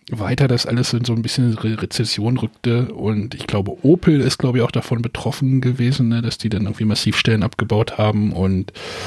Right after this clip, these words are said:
ja, der, der, die, die E Z B hat irgendwie <laughs> oder macht, pumpt immer noch irgendwie massenhaft Geld in die Märkte,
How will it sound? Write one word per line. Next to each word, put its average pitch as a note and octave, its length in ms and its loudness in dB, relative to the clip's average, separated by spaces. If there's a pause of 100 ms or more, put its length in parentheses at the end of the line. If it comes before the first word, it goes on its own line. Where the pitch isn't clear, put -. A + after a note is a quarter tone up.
(720)
ja, A2+ 320 2
der, A#2 260 -2
der, A#2 480 0 (280)
die, E2+ 300 -8
die - 500 -4
E C#3 80 4
Z - 260 0
B C#3 200 4
hat C#3+ 140 2
irgendwie C3 540 0 (260)
<laughs> - 260 -8
oder B2+ 440 0
macht, D#3 380 4 (120)
pumpt G3 280 2
immer E3+ 200 6
noch D#3+ 200 4
irgendwie D3 260 2
massenhaft D3 560 2
Geld C3 240 2
in D3 100 2
die D3 80 4
Märkte, C#3 400 0